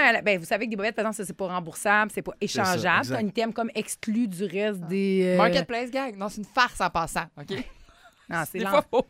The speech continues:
Speaker 3: <laughs> tu ris, on
Speaker 2: Mais
Speaker 3: se
Speaker 2: on
Speaker 3: marre.
Speaker 2: voit où ce que le, le, où ce que l'être humain peut aller dans ses réflexions. Euh, c'est, c'est, c'est aberrant des
Speaker 3: Mais c'est
Speaker 2: fois,
Speaker 3: peut-être
Speaker 2: là.
Speaker 3: une personne qui voulait pas mal faire, puis qui, pour vrai, lui, a pas beaucoup de barrières dans la vie, puis qu'il trouvait que c'était un don de soi que de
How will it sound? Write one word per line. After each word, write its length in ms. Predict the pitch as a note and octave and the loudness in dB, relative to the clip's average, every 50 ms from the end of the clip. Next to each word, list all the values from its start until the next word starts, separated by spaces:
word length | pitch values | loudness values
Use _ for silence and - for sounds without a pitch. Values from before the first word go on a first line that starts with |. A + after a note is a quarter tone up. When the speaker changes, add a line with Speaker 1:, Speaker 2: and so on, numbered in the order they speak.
| - - _ | -10 -20 _
Speaker 3:
<laughs> 160 | _ _ - | _ _ -14
tu 120 | - C4 A#3+ - - | -8 -8 -8 -8 -8
ris, 120 | - C4 C#4 | -10 -8 -8
on 60 | - - | -4 0
Speaker 2:
Mais 100 | A#3 A#3+ | 4 6
Speaker 3:
se 40 | A#3+ | 6
Speaker 2:
on 40 | |
Speaker 3:
marre. 180 | A#3+ A#3+ A3+ G3 | 6 6 4 4
Speaker 2:
voit 260 | G3+ B3+ C4+ D4 D4+ | 4 4 4 6 4
où 60 | C#4 | 2
ce 80 | - - | 0 -2
que 80 | - B3 | 0 2
le, 720 | A3+ G#3 G3+ G3+ G3 F#3+ F#3 G3+ F#3+ F#3+ F#3+ F#3 E3 C3+ | 2 4 4 4 4 2 0 -2 -4 -2 -2 -2 -2 -4
le, 40 | E3 | -6
où 60 | G3 | -8
ce 80 | F3+ - | -10 -8
que 120 | - G#3+ | -4 -4
l'être 320 | G3+ F#3+ F3+ F#3+ G3 - - | -2 -2 -2 -4 -6 -6 -8
humain 160 | G3 G3 G3+ | -6 -6 -6
peut 180 | G3 - G#3+ F#3 | -4 -4 -2 -2
aller 240 | E3 E3 E3 F#3+ | -2 -2 -4 -4
dans 200 | G3 F3+ E3 D#3+ | -4 -4 -6 -6
ses 380 | D#3+ - - E3+ E3+ D#3+ D#3 D#3+ D3 | -6 -8 -8 -6 -4 -4 -4 -6 -6
réflexions. 720 | D3 E3 D#3+ - E3 D#3 - - - F3+ F3+ F#3 G3+ G3 F3+ | -8 -10 -8 -6 -8 -8 -8 -10 -8 -6 -4 -4 -2 -2 -2
Euh, 280 | E3 D#3 D3+ D3 D3 C#3+ | -2 -4 -4 -4 -6 -6
c'est, 180 | C#3 - - E3 | -8 -8 -10 -10
c'est, 140 | - - - | -10 -10 -12
c'est 140 | - - D#3+ | -8 -8 -8
aberrant 360 | D#3 D3+ D#3+ D#3+ C#3+ D3+ E3 | -6 -6 -6 -6 -6 -6 -6
des 60 | C3+ - | -4 -6
Speaker 3:
Mais 40 | A3+ | -4
c'est 100 | - - | -2 0
Speaker 2:
fois, 80 | E3 | 0
Speaker 3:
peut-être 100 | E3 D#3 | 0 0
Speaker 2:
là. 60 | D#3+ | 0
Speaker 3:
une 60 | D#3 D#3 | -2 -2
personne 300 | G3+ G3 - - A#3+ A#3+ | -2 -4 -4 -6 -12 -12
qui 100 | - G3 | -12 -6
voulait 140 | F#3 F3+ | -6 -6
pas 120 | F3 - G3+ | -4 -4 -4
mal 180 | G3 F3+ D#3+ D#3+ | -2 -2 -4 -4
faire, 240 | - - G#3 G#3+ G3+ | -2 -2 -2 -2 -2
puis 100 | - - | -6 -14
qui, 140 | - - | -16 -20
pour 220 | E3+ _ - G#3+ F#3+ | -14 _ -6 -6 -6
vrai, 340 | E3+ F3+ F3+ A3 A#3 A3+ G#3+ | -6 -4 0 0 0 0 0
lui, 320 | F#3+ F3+ F3 G3 A3+ A#3 | -4 -6 -6 -4 -2 -2
a 80 | F#3 E3 | -2 -2
pas 200 | - - A3+ G#3 | -2 -4 -4 -4
beaucoup 220 | F#3 F#3 - A#3 | -4 -8 -10 -8
de 60 | F#3 | -2
barrières 560 | F3 F#3 E3+ D#3 E3+ F3 F3 F#3+ G3 G3+ G3 | 0 0 0 2 0 0 0 2 2 0 0
dans 140 | F3 F3 E3 | -2 -2 -4
la 100 | D#3 D#3 | -4 -6
vie, 260 | D#3 E3 F3 F#3+ G3+ G3+ | -6 -8 -8 -8 -10 -10
puis 140 | - E3+ D#3 | -14 -18 -14
qu'il 360 | - F3 E3 D#3+ D#3+ D#3+ E3 | -12 -10 -10 -10 -10 -12 -14
trouvait 320 | - - F#3+ F#3+ G#3 A3 | -16 -14 -6 -4 -4 -4
que 180 | G#3+ - F#3 E3+ | -2 -2 -4 -4
c'était 140 | E3+ - - | -4 -2 -2
un 120 | F3+ F3 F3 | -4 -2 -2
don 160 | F#3 G3+ G#3 | -2 -2 -2
de 100 | F#3+ F#3 | -4 -4
soi 380 | F3+ - - G3+ G#3 G#3 G#3 G#3+ | -6 -6 -8 -4 -2 -2 -2 -2
que 140 | - G#3 | -4 -12
de 320 | F#3+ F3 F3+ F3 F3+ F#3 | -12 -8 -4 -4 -2 -4